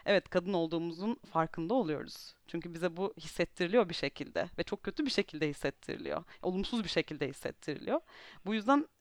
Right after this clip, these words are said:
yani her alanda, e, bir aksiyon almak çok önemli. İstanbul Sözleşmesi'nin iyi taraflarından birisi de politika üreticilerinin bunun sistematik bir şekilde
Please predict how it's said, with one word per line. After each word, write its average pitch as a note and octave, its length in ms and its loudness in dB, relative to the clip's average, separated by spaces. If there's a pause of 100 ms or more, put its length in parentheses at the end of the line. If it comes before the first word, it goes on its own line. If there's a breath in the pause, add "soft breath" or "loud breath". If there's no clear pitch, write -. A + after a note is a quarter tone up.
yani D#3+ 100 2
her G#3+ 200 10
alanda, E3+ 580 6 (440 loud breath)
e, D3 280 2 (320)
bir F3+ 180 6
aksiyon F3 300 2
almak F3+ 380 4
çok - 180 -4
önemli. E3 420 0 (180 loud breath)
İstanbul G#3 340 0
Sözleşmesi'nin A3+ 720 2
iyi G#3+ 160 -4
taraflarından G#3 640 4
birisi A3+ 240 -4
de D#4+ 80 6 (140)
politika F3+ 380 0
üreticilerinin G3 680 2 (100)
bunun G#3 340 -2 (220)
sistematik - 680 0
bir G#3 60 0
şekilde F3 560 4